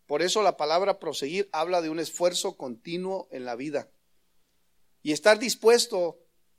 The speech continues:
cuando Dios pone esa disposición, es por eso que Dios la pone, hermanos.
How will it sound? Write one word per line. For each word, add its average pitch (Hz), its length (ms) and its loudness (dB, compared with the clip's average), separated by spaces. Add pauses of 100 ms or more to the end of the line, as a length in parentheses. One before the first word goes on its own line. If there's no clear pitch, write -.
cuando 147 320 0
Dios 196 220 4
pone 220 260 4
esa 220 160 4
disposición, 170 640 -4
es 202 100 2
por 240 160 6
eso 240 160 2
que 175 120 0
Dios 202 160 2
la 208 160 0
pone, 208 220 -4
hermanos. - 520 -16